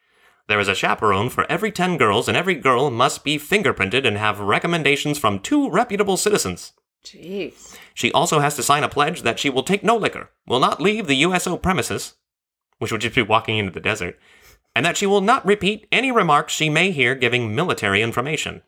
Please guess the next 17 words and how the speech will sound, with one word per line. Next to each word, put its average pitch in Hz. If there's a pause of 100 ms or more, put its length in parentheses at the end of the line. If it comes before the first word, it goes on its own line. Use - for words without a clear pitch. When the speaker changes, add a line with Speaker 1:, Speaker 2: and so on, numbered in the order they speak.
(320)
Speaker 1:
The -
girls 226
leave 214
for 165
the 156
camp 185
on 131
Saturday 196
afternoon 165
and 135
return 156
home 185
before 123
midnight 208
Sunday. 92
Saturday 147
evening, 156